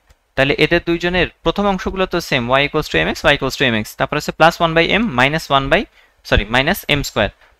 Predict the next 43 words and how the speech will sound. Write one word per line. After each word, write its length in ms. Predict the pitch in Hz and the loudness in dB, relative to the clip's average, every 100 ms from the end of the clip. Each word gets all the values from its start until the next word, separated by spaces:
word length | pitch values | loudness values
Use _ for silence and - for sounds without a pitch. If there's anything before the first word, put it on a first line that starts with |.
| _ | _
তাহলে 160 | 135 143 - _ | 0 2 -2 _
এইটা 320 | 151 165 - 160 123 | -2 0 4 4 4
এবং 180 | 131 143 139 | 2 0 2
এইটা 280 | 151 156 156 - 139 | 0 2 0 2 0
একই 220 | - 190 185 | 2 2 2
হবে, 160 | 160 190 - _ | 2 -2 -6 _
যদি 160 | 131 151 | -2 0
এই 80 | 160 | 0
দুটো 140 | - - | -2 -4
সমান 220 | - 165 190 | 0 0 2
হয় 140 | 180 135 - | 2 2 4
তাইলেই 260 | 131 165 180 | 4 4 2
আমরা 140 | 185 165 | 2 0
বলতে 160 | 156 | -2
পারবো 300 | 175 160 156 269 - _ _ _ | 2 4 6 4 4 _ _ _
যে 200 | 110 120 214 - - | -4 0 0 0 2
এইটা 300 | 139 139 131 139 | 4 4 2 0
হচ্ছে 140 | - | 0
একটা 160 | 147 240 - | -2 -2 0
সাধারণ 360 | 143 139 139 139 135 - 123 - | 2 4 4 2 -4 -4 -8 -4
সমীকরণ 320 | 135 123 127 | -2 0 2
আমরা 180 | 123 123 | 2 0
প্রতিষ্ঠা 280 | - - 120 | -6 -6 -6
করতে 140 | 117 113 | -2 0
পারছি, 200 | 101 - 113 - | 0 -4 -10 0
এই 60 | 165 | 2
শর্তের 280 | - 160 160 | 2 0 0
জন্যই 200 | 139 139 - | -2 -4 -4
সম্ভব। 240 | 113 107 - | -4 -4 0
তাহলে 200 | 143 151 151 - - _ | 0 0 -4 -12 -20 _
এটা 140 | - 139 - | -6 -4 -2
সমান 220 | 151 147 147 | 0 0 0
হয় 120 | 143 135 | -2 -4
কখন? 240 | - 135 - 120 | -6 -8 -10 -12
Equals 240 | - 123 - | -8 -8 -6
to 60 | 151 131 | -6 -2
minus 280 | 117 120 131 120 | -2 -2 -4 -4
m 20 | 120 | -6
square 220 | - 131 127 | -6 -4 -4
যদি 120 | 127 127 120 | -6 -6 -4
ধরি, 180 | 117 147 - _ _ | -4 -6 -10 _ _
এখান 240 | - 123 131 135 | -12 -4 -4 -2
থেকে 140 | 135 | -2